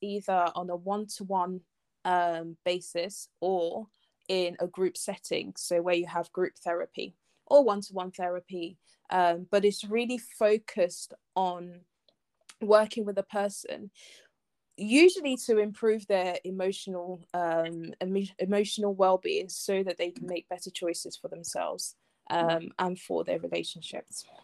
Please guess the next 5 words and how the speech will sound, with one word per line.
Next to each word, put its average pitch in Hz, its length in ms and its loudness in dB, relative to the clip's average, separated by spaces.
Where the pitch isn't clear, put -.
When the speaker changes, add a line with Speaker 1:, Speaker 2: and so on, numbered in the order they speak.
Speaker 2:
Wow, 151 300 -6
that's, - 600 -6
that's 165 280 -4
so 165 440 -8
interesting. 156 640 -8